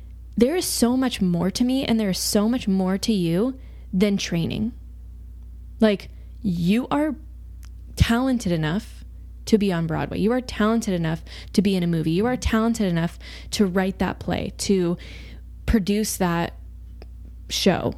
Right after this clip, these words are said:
whatever that is. Like, you are already talented enough. And that doesn't mean that taking class and continuing your training isn't, like, fun and you always can learn more.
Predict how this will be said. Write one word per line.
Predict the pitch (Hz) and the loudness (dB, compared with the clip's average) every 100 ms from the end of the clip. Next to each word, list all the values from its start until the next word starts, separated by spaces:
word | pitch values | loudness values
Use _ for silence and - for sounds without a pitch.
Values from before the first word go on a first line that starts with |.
| - | 0
whatever | 202 233 226 294 | 2 4 2 2
that | 254 - | 2 2
is. | 170 185 220 | 2 2 2
Like, | 196 180 | 0 0
you | 185 214 254 | 2 2 4
are | 277 | 0
already | - 185 185 175 180 190 247 254 | 2 2 4 4 4 4 2 0
talented | - 196 180 180 160 | 0 2 2 2 0
enough. | 151 156 | 0 0
And | 190 196 | 2 2
that | 208 | 2
doesn't | 233 - | 2 2
mean | 185 180 180 | 2 2 2
that | 160 151 151 - - - - - - - - - - - - | 2 2 0 -4 -16 -16 -16 -16 -16 -16 -16 -16 -16 -16 0
taking | 202 190 196 | 2 2 0
class | 190 165 156 160 - | 2 0 2 -2 -2
and | 175 165 160 160 160 - - | 0 2 2 0 -4 -14 0
continuing | 214 202 190 180 175 | 0 2 2 2 2
your | 170 | 0
training | 160 160 156 165 | -2 0 0 2
isn't, | 170 160 - | 0 0 -2
like, | - - | -4 -4
fun | - - 294 269 262 | -6 2 2 4 0
and | 190 180 - | 0 -2 -2
you | - 185 - - | 0 0 0 0
always | 170 180 208 214 | 0 2 2 0
can | - - 175 170 170 170 - - - - - - | -2 0 2 2 2 -2 -8 -16 -16 -16 -16 0
learn | 196 185 175 175 180 175 | 2 4 2 4 4 2
more. | 170 160 180 254 294 | 2 2 2 0 -2